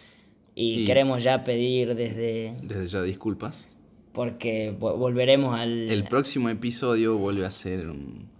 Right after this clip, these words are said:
Speaker 1: a distancia y con nuestros micrófonos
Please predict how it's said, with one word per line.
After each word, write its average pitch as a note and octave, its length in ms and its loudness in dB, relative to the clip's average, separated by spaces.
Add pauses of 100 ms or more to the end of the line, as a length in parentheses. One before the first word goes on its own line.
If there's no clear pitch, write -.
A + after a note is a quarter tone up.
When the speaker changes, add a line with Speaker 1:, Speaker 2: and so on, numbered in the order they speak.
(420)
Speaker 1:
a A2+ 120 -2
distancia D#3 800 6
y B2+ 220 -2
con A#2+ 240 -6
nuestros A#2+ 420 -8
micrófonos A#2+ 1200 -4